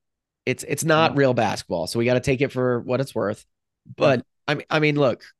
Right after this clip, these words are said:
Speaker 1: if, if Keontae George ends up turning into Dame, uh, D-, uh, Donovan Mitchell, rather, that's a home run.
Speaker 2: Oh, yeah.
Speaker 1: So I, I, I don't know.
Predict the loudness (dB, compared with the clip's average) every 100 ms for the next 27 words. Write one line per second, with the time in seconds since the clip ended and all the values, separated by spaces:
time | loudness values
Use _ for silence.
0 | -4 -2 -2 _ -4 -4 0 2 2 2
1 | 2 4 4 2 -2 -2 -2 -4 -4 -4
2 | -2 -4 0 0 0 -4 -2 0 2 0
3 | -4 -10 -4 -2 -2 -2 -4 -4 -6 -4
4 | -2 0 -2 -6 _ _ _ _ _ -4
5 | -2 -2 -2 -2 -2 -2 -2 -6 -14 _
6 | _ _ _ _ -8 -6 -6 -10 _ _
7 | _ _ _ -4 -2 0 -2 -6 _ -6
8 | -4 -2 -4 -6 -8 -6 -6 -8 -10